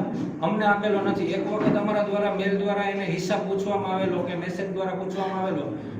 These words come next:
તો WhatsApp કોલ દ્વારા એવી ધમકી આપવામાં આવે કે કોઈ પણ પ્રકારની વસ્તુ તમે કરો છો કે કોઈ પણ પ્રકારની વાત કરશો તો માનહાનિનો દાવો કરવામાં આવશે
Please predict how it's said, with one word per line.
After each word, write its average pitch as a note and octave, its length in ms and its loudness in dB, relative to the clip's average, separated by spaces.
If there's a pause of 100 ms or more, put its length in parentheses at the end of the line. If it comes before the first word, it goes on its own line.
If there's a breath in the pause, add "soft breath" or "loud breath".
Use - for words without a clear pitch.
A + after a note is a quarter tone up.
(160 loud breath)
તો G#3+ 400 4 (220)
WhatsApp A#3 480 2
કોલ A3+ 200 2
દ્વારા A3+ 200 0
એવી A3+ 180 -2
ધમકી G#3+ 400 0
આપવામાં G#3 400 0
આવે G3 200 2 (380 loud breath)
કે G3 100 0
કોઈ G3+ 180 0
પણ A3 280 2
પ્રકારની G#3+ 720 0
વસ્તુ G3 320 0
તમે G#3 220 0
કરો G#3 240 -2
છો G#3 140 0
કે G3+ 120 0
કોઈ G3 160 -2
પણ G#3+ 160 -2
પ્રકારની G3+ 500 -2
વાત F#3+ 340 0
કરશો G#3 420 -2
તો F#3 60 -2
માનહાનિનો G3 640 -2
દાવો F#3 260 0
કરવામાં F#3+ 460 -2
આવશે F#3+ 220 0